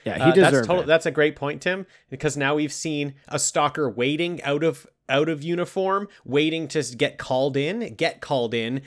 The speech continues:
Speaker 2: and now we've seen a stalker come back after a <laughs> shitty days of work.
Speaker 1: Yeah.
Speaker 2: <laughs>
Speaker 1: It just
Speaker 2: Roaming
Speaker 1: com-,
Speaker 2: the
Speaker 1: it completes
Speaker 2: halls.
Speaker 1: it all for me. It makes
Speaker 2: It's
Speaker 1: just
Speaker 2: so good. It's so,
Speaker 1: everything
Speaker 2: yeah,
Speaker 1: so
Speaker 2: perfect.
Speaker 1: believable.
Speaker 2: Yeah.
Speaker 1: Now Arnie catches up to Killian.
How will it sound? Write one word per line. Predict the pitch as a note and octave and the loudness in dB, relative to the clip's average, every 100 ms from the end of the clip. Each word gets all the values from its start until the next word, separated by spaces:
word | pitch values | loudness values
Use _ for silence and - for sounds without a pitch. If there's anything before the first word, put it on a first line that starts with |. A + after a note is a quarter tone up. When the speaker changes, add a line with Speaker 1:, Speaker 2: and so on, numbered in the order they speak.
| - | -10
Speaker 2:
and | C3 C#3 | -6 -2
now | C3+ C3+ | 0 0
we've | C3+ | 0
seen | - D3 C3+ | -2 -4 -4
a | B2+ | -6
stalker | - - B2+ B2+ - C3 B2 - _ | -4 0 4 4 2 0 0 -4 _
come | - D3+ | -2 0
back | C#3 C3+ C#3+ | 4 4 4
after | C3+ B2+ C3+ | 4 2 2
a | C3 | 0
<laughs> | |
shitty | - D3 B2+ | 0 -2 0
days | B2+ B2+ C3+ | 2 2 4
of | F3 - D#3 | 2 0 2
work. | F3+ C#3+ - - | 6 6 2 -2
Speaker 1:
Yeah. | C3+ A2 - | 0 0 0
Speaker 2:
<laughs> | D#3 - _ - | -2 -4 _ -10
Speaker 1:
It | D#3 | -8
just | C#3 C3+ | -2 4
Speaker 2:
Roaming | C#3+ D3 | 6 6
Speaker 1:
com-, | C#3 | 6
Speaker 2:
the | C3+ | 4
Speaker 1:
it | B2 | 4
completes | C3+ A2 F#2+ - | 4 4 4 4
Speaker 2:
halls. | |
Speaker 1:
it | D3 | 4
all | B2+ C3 | 6 4
for | - A#2 | 2 -4
me. | F2+ | -4
It | F2 | -4
makes | A#2+ C3 E3 | -2 0 2
Speaker 2:
It's | D3 | 2
Speaker 1:
just | B2+ B2 | 0 2
Speaker 2:
so | F#3 E3+ | 4 4
good. | D3 A2+ G#2 | 4 4 2
It's | A2+ | 0
so, | |
Speaker 1:
everything | C#3 D3 A#2+ C#3 | 2 4 4 2
Speaker 2:
yeah, | G#2+ | 0
Speaker 1:
so | - - C#3+ | -2 2 4
Speaker 2:
perfect. | C3 A#2 | 4 2
Speaker 1:
believable. | G#2+ F#2+ F#2 F2 F2 - _ _ _ _ - | -2 -4 -6 -8 -8 -14 _ _ _ _ -6
Speaker 2:
Yeah. | B2 - _ _ _ _ _ _ _ | -4 -4 _ _ _ _ _ _ _
Speaker 1:
Now | C3 C#3+ | 0 2
Arnie | C#3+ E3 G#3 | 6 6 6
catches | F3+ F3 F3+ D#3 | 4 2 2 2
up | D#3 | 2
to | E3+ | -2
Killian. | - B2 G#2 G#2 A2 B2+ | -2 0 0 -2 -4 -4